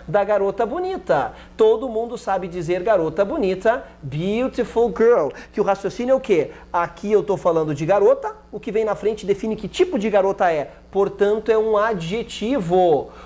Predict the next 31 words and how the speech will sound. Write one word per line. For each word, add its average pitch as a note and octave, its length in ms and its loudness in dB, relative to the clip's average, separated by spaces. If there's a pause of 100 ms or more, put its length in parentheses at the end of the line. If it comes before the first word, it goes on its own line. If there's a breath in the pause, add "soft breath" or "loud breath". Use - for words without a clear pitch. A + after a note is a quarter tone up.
O F3+ 160 2
adjetivo G#3 680 -4
sempre A#3 340 -6
vem A3 160 -2
na F#3 160 0
frente C4 560 -2
de D#3 100 -6
um F3 120 -4
substantivo. G3 920 -2 (320 loud breath)
E F3+ 140 4
aí, E3 440 -2 (380)
outras D3+ 380 0
dicas D#3+ 280 0
nossas D3+ 400 0
já C#3+ 100 0
falavam D3+ 440 0
sobre G3 260 -2
isso. A#3+ 340 -2 (180 loud breath)
Qualquer E3 420 0
coisa A3 380 0
pode D#3+ 240 -2
ser E3+ 140 -4
um E3 60 -2
adjetivo. D3+ 640 0 (240 loud breath)
Nesta A3 640 2
frase F#3 460 -2
que F#3 100 -8
ele E3+ 80 -4
me E3 100 -4
deu E3 220 0
exemplo, D#3+ 580 2